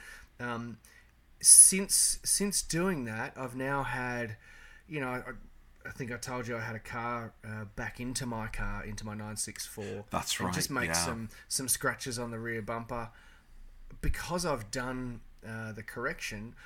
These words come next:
Speaker 1: I was confident enough to get out the Bigfoot, get some compound, buff out those scratches, and, and it was absolutely fine. And, and two weeks ago, I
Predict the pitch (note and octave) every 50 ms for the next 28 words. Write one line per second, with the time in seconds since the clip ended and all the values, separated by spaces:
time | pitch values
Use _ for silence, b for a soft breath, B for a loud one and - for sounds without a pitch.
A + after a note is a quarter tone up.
0 | B B - B2 D3 E3 - - - E3+ E3 D#3 - D#3+ D#3+ D3 - C3 B2+ B2
1 | A#2+ A#2+ - - - - A2 A2 G#2+ F#2+ - - - - - B2 A#2+ B2+ C3 -
2 | - A2+ - - A#2+ A2 G2+ - - A2+ A2 A2+ G#2 - - - - - - -
3 | - B2+ A#2+ - - - C3 A#2+ - - C#3 B2+ A#2+ A#2 - B2 A#2+ A#2 A2+ A2
4 | A2 A2 G#2+ - b b b b b b b - - - - - - - - -
5 | - - - - - C#3+ B2+ A#2 - - C3 B2+ A#2 - B2+ A#2 A#2 A2+ - -
6 | - A#2+ A#2 A2+ - - A2+ A2+ A2 G2 G2+ - A2 A2+ A2+ G#2 - - A#2 A#2+
7 | - A#2+ G#2+ B2 A2+ - - - A#2+ A#2+ G2 E2+ A2+ - - C3+ C3 C#3 C3 A#2
8 | A2+ A2+ A#2+ B2 A2+ B B B B B B - C3 B2+ B2 A#2+ - E3 E3 D#3+
9 | D3 C3+ B2+ - - A#2+ G2+ A#2+ A#2 A2+ A2+ A2 A2